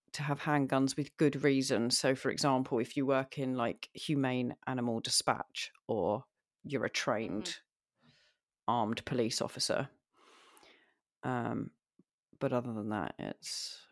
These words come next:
Speaker 1: or, yeah, you, you can have, like, a, a rifle if you're a farmer or a hunter.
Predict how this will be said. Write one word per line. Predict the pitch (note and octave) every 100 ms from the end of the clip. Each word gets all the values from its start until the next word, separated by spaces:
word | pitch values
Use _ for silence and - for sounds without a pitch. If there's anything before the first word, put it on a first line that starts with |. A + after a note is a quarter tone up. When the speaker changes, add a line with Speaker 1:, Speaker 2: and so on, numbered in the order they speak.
| _
Speaker 1:
or, | - D3 B2+ -
yeah, | A2+ A2+ -
you, | C3 - -
you | C3+
can | - B2+
have, | B2 A2
like, | A2 A#2
a, | A2+ - _ _ _ _ _ _ -
a |
rifle | B2+ B2 A#2 - G#2+ - _ _ _ _ _ -
if | -
you're | G#2
a | A2
farmer | B2 A2 A2+ A2 -
or | - A#2 B2 _ _ _ _ _ _ _ A#2+
a |
hunter. | A#2+ G2+ - G#2+